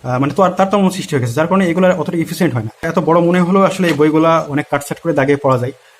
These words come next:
আহ, সেই, আহ, স্ট্র্যাটেজিগুলো নিয়েও পরবর্তীতে কথা হবে। তো এই গেল, আহ, আপনার চারটা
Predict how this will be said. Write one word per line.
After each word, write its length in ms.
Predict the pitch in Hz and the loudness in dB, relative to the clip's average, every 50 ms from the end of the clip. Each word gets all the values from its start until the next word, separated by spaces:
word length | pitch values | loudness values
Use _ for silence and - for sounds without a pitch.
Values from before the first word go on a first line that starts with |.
| _ _ - | _ _ -10
আহ, 560 | 117 117 117 117 117 117 120 - 123 123 120 | -6 -6 -4 -4 -6 -8 -8 -10 -10 -10 -8
সেই, 340 | 120 - 147 143 139 139 135 | -4 0 0 2 4 2 2
আহ, 140 | 123 120 120 - - - - 139 | 0 -2 -6 -10 -16 -12 -10 -10
স্ট্র্যাটেজিগুলো 460 | 131 - 156 147 143 147 147 160 147 | -6 -4 -4 -4 -4 -2 0 2 2
নিয়েও 120 | 147 156 156 | 2 2 2
পরবর্তীতে 380 | 156 151 139 135 135 143 147 - | 0 0 0 0 -4 -6 -6 -6
কথা 160 | 139 127 165 | -4 -4 -2
হবে। 220 | 143 139 120 139 - - - - - - - _ - | -2 -2 -4 -4 -8 -8 -12 -20 -20 -20 -20 _ -4
তো 100 | 139 139 | 0 2
এই 140 | 151 165 | 2 4
গেল, 160 | 165 165 160 175 | 4 4 4 4
আহ, 320 | 185 226 - - - - | 2 2 0 -6 -6 -4
আপনার 380 | 127 131 131 127 - 147 143 139 | -2 -2 -2 -2 0 0 -2 0
চারটা 580 | 139 - 135 - - - 143 139 139 139 139 | 0 -4 -4 -4 0 0 2 2 2 0 -2